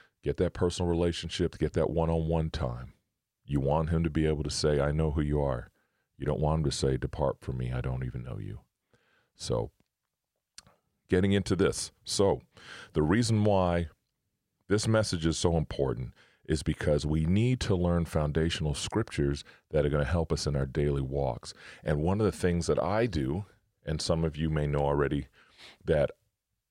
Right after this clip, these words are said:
get a little book like this one. This one I entitled Big Lou's Spiritual Nugget Book. Okay, and so what it is, it's a little red journal,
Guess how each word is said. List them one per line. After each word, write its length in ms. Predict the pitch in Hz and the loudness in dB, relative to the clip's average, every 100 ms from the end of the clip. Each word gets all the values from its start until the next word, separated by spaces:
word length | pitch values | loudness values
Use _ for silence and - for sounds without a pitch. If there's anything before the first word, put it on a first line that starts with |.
| 80 | -4
get 140 | 104 117 | 0 2
a 40 | |
little 180 | 123 110 | 2 2
book 260 | 98 92 | 0 2
like 180 | 90 80 | 2 2
this 200 | 73 67 | 0 -2
one. 200 | 62 60 | -4 -4
This 180 | 82 98 | -4 0
one 120 | 101 | 0
I 120 | 95 95 | 2 2
entitled 500 | - 87 85 76 73 | 2 2 2 0 0
Big 220 | 104 104 | 0 2
Lou's 300 | 101 98 98 | 2 2 0
Spiritual 640 | - - 90 98 98 104 | -2 0 0 0 0 0
Nugget 480 | 95 78 78 - - | 2 2 0 -2 -6
Book. 460 | - - - - - _ _ - - 73 | -6 -8 -10 -14 -14 _ _ -20 -6 -4
Okay, 360 | 73 73 73 | 0 2 2
and 120 | 76 | 2
so 100 | - | 2
what 200 | 80 85 | 2 2
it 80 | 85 | 2
is, 160 | 85 80 | 2 2
it's 180 | 73 69 | 0 0
a 40 | |
little 280 | 80 98 107 | 2 2 2
red 340 | 98 98 90 | 2 2 2
journal, 480 | 87 92 92 92 | 2 2 4 2